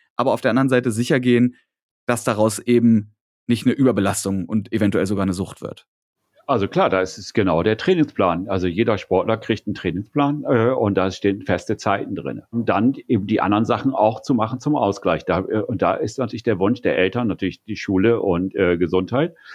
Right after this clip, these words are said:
Speaker 2: oder auch Zeit mit Freunden und Familie.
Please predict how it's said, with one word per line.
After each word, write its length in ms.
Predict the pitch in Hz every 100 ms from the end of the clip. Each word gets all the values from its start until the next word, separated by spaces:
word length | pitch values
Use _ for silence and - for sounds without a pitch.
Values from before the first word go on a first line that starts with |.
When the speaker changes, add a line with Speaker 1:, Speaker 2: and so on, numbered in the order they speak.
| -
Speaker 2:
oder 280 | 110 90 95
auch 200 | 92 - -
Zeit 380 | - 104 107 -
mit 160 | 92 -
Freunden 420 | - 101 - 107
und 180 | 107 -
Familie. 440 | 117 98 87 -